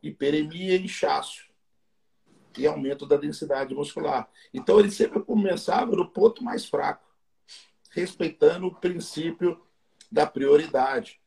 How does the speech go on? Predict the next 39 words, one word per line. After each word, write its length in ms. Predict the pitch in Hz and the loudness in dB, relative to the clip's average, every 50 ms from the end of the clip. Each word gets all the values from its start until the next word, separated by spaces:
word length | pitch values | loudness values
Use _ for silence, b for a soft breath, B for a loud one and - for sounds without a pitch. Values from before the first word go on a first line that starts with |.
| _ _ _ - - - | _ _ _ -20 -20 -12
E 100 | - 143 | -6 0
hoje 320 | 151 180 233 226 214 196 | 4 4 4 4 2 -2
o 40 | 196 | -6
educador 420 | 190 175 - - 131 131 131 127 127 | -6 -6 -10 -10 -8 -6 -6 -6 -8
físico, 540 | - - 135 - 220 302 - - - 139 | -8 -12 -12 -10 -10 -10 -10 -10 -6 -6
ele 120 | 139 151 196 | -4 -4 -4
não 80 | - | -4
preocupa 480 | - - 359 302 226 202 180 - - 147 | -4 -4 -6 -6 -4 -4 -2 2 2 0
com 160 | 151 - 131 120 | 2 0 -4 -4
isso, 120 | 113 - | -2 -2
ele 100 | 143 147 | -4 -2
vai 140 | 147 151 156 | -2 -2 -2
falar, 220 | - - - 165 | -4 -4 -6 -4
"Não, 100 | 151 143 | -4 -4
vou 260 | 143 151 147 - 151 | -4 -4 -4 -6 -8
fazer 200 | 147 - 143 135 | -8 -6 -6 -6
um 60 | 139 - | -6 -8
puxado, 520 | - 139 131 - - 165 - - - - | -10 -16 -12 -10 -8 -8 -6 -8 -8 -8
fazer 240 | - 139 123 135 156 | -8 -10 -8 -8 -8
isso", 180 | 175 - - b b b b b | -10 -10 -12 b b b b b
mas 160 | 135 147 143 | 0 2 2
ele 100 | 170 185 | 2 0
não 180 | 196 208 - - | 0 0 0 0
analisa 380 | - 180 160 165 175 160 - 147 | 0 -2 0 -2 -2 0 0 0
o 60 | - | -2
físico 600 | - - - 147 151 180 - - - 185 175 - - - - - - - | -2 -6 -10 -8 -6 -6 -6 -6 -4 -4 -4 -4 -6 -20 -20 -18 -12 -8
e 80 | 131 123 | -2 4
fala 160 | - 139 143 | 6 6 6
assim, 200 | 139 - 135 131 | 4 2 0 0
"Não, 300 | 127 127 120 117 104 104 | 2 2 2 2 2 2
ele 120 | 117 127 | 0 -2
precisa 500 | - - 123 117 117 - 143 147 151 156 | -4 -2 -2 -2 -2 -2 -2 0 0 0
disso, 380 | 147 110 117 120 113 110 - 120 | 0 0 2 2 2 2 0 0
então 160 | 107 - 117 | 2 4 4
eu 60 | 123 | 6
vou 120 | 123 139 135 | 6 4 2
ter 120 | - 135 | 2 -2
que 40 | - | -6
começar 560 | - 139 135 120 113 - 131 - 147 - - | -4 -4 -4 -2 0 2 2 2 2 0 -2